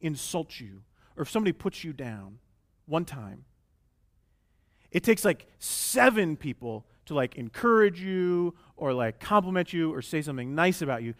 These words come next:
just to get you back up to, like, where you were before. One insult, one put down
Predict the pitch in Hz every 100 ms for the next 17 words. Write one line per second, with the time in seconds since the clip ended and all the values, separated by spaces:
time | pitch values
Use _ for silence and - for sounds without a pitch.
0 | - 226 240 226 175 220 196 147 160 175
1 | 165 165 151 131 117 - - _ _ _
2 | _ _ _ 147 147 147 123 117 131 110
3 | - 110 92 - _ _ _ _ _ _
4 | _ _ _ _ _ _ _ _ _ 165
5 | 220 302 294 294 302 294 285 233 247 202
6 | 185 147 190 226 277 302 - 262 254 180
7 | 151